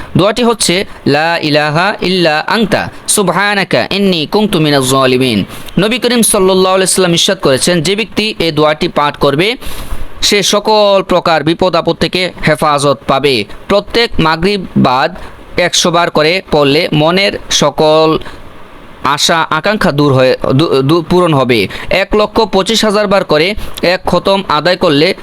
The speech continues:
সকল মহা বড় বড় মুসিবত দূর হবে।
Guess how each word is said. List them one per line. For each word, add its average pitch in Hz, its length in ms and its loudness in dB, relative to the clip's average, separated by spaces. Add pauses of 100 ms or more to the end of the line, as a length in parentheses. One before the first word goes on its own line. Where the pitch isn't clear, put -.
(120)
সকল 170 420 0
মহা 156 360 0 (240)
বড় 160 240 4
বড় 156 200 4
মুসিবত 165 440 0
দূর 143 220 0
হবে। 127 360 2